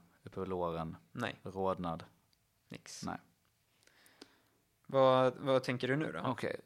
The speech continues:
Speaker 1: så det har, det som sticker ut här i status är det här rasslet, var det högersidigt?
Speaker 2: Ja.
Speaker 1: Eh, ja.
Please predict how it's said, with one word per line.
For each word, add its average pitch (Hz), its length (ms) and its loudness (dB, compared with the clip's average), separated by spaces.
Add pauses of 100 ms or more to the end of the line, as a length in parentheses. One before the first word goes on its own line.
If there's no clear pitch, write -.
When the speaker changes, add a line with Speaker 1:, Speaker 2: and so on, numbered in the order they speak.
Speaker 1:
så 113 320 0 (400)
det 113 180 -2
har, 107 360 4 (480)
det - 160 -12
som 101 100 -8
sticker 110 280 0
ut 101 100 2
här 117 80 6
i 104 40 4
status 98 380 2
är 101 60 4
det 95 80 2
här 95 100 2
rasslet, 90 600 -4
var 98 120 -2
det 92 60 -2
högersidigt? 90 800 -4 (960)
Speaker 2:
Ja. 131 120 6
Speaker 1:
Eh, 92 80 -6 (320)
ja. 92 280 0